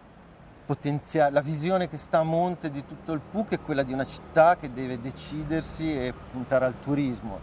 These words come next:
È una città turistica, ma deve avere l'idea chiara che quello, diciamo, è, è la parte trainante. Un turismo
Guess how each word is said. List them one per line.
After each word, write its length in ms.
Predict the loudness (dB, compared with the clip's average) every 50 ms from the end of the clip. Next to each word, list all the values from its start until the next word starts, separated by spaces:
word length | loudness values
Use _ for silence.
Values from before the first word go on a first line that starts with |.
| -4
È 100 | 0 0
una 160 | 0 0 0
città 240 | -2 -4 -4 -4 -6
turistica, 460 | -6 -6 -4 -4 -4 -4 -4 -4 -4
ma 60 | -4 -2
deve 140 | -2 -2
avere 200 | -2 -2 -2 -2
l'idea 260 | -4 -4 0 0 0 0
chiara 300 | 2 2 4 4 2 2
che 120 | -6 -10 -8 -4
quello, 560 | -2 -2 -2 -2 -4 -6 -6 -6 -6 -8 -8 -12 -18 -18 -18 -18 -20 -18 -16 -14
diciamo, 440 | -12 -6 -2 -2 0 0 0 0
è, 180 | -2 -2 -4 -6 -8 -12 -14 -14 -14 -10
è 60 | -6
la 100 | -6 -4
parte 340 | 2 4 4 4 4 -2 -10
trainante. 720 | -10 -6 -6 -6 -4 -4 -6 -6 -8 -10 -14 -16 -18 -18 -20 -20 -20 -20 -20 -20 -20 -20 -20 -20 -20 -20 -20 -20 -14 -6
Un 200 | -4 -4 -2 0
turismo 760 | 0 2 2 2 0 0 0 0 2 2 4 4 2 0